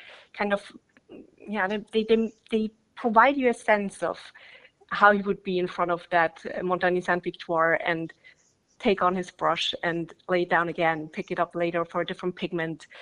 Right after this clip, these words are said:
And then you would also see in the different corners how he would, um, attach those sheets of paper several times to,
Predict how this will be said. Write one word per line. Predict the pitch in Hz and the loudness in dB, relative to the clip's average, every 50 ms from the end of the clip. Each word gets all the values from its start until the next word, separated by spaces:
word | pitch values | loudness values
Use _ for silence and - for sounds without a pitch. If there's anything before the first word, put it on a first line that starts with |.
| - - - - - | -20 -20 -20 -10 -6
And | - 180 - | -2 2 4
then | 196 190 196 | 6 6 6
you | 196 196 | 6 4
would | 196 185 | 6 8
also | 180 185 190 - 190 185 | 8 8 6 4 0 -4
see | 185 - - 190 175 175 | -4 -4 -6 -4 -2 -2
in | 175 | -2
the | 170 165 | -2 -2
different | 170 170 - 175 165 - | -4 -4 -4 -6 -8 -8
corners | - - - 247 254 233 190 180 180 175 175 - - - - - - - | -4 2 6 6 6 6 6 4 2 2 0 -6 -16 -20 -20 -20 -10 0
how | - 185 175 190 | 4 4 4 4
he | 180 190 190 | 4 0 -2
would, | 175 170 180 180 180 180 180 - - - _ _ _ _ _ - - | 0 2 4 4 2 2 -2 -6 -14 -14 _ _ _ _ _ -6 -2
um, | 180 180 175 175 175 175 180 175 - | 0 0 0 0 0 -2 -4 -4 -4
attach | - - - - 254 262 262 - - | -6 -6 0 2 2 2 2 0 -2
those | 202 185 190 185 - - | 0 0 0 0 -4 -6
sheets | - 208 190 - - | -8 -8 -8 -6 -8
of | 185 185 | -8 -6
paper | - 208 190 190 - - 180 185 185 | -4 -2 -2 -2 2 2 2 2 2
several | 185 - - 214 214 233 233 214 196 190 | 0 0 2 4 6 6 6 4 4 2
times | - - - 190 185 190 190 190 185 185 - - - - - - - - - - - _ _ | -2 -2 -2 0 0 0 0 -2 -6 -8 -12 -18 -20 -20 -20 -20 -20 -20 -20 -20 -20 _ _
to, | - - 226 214 208 208 202 - - - - | -6 0 2 2 2 2 2 0 0 -2 -4